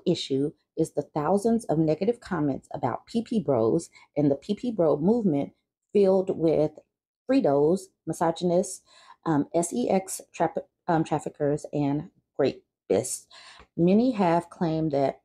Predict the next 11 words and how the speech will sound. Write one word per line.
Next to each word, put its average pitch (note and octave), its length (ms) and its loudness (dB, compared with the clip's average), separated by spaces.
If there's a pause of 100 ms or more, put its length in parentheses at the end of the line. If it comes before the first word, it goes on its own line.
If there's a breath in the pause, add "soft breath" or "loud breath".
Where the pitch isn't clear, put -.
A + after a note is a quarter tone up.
they E3 80 4
will D3 160 2
make D3 320 0
it E3+ 240 -2
their E3 180 4
mission F3 600 0 (240)
to D3+ 80 -8
get C#3+ 240 0
every F3+ 260 2
Passport D#3 640 -2
Bro C#3+ 360 0